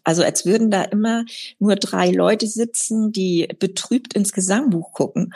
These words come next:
Wirklich, also natürlich war das in diesem Gottesdienst auch ein Sp-,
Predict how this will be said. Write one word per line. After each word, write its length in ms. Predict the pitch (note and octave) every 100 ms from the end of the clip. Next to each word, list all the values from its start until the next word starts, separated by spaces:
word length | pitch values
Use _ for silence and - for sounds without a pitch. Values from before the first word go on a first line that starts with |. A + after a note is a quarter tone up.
| - - - -
Wirklich, 440 | A#3+ A#3+ D#3 C#3 -
also 460 | F#3 F3 F#3 - -
natürlich 720 | F#3+ F3+ - C#4+ E4 D4+ -
war 180 | F3+ F3+
das 200 | F3 -
in 120 | F3
diesem 240 | F3 F3+
Gottesdienst 880 | F3+ F3 F3+ - - F3+ E3+ - -
auch 280 | - A3 -
ein 280 | F#3+ F3+ F3
Sp-, 240 | F3 -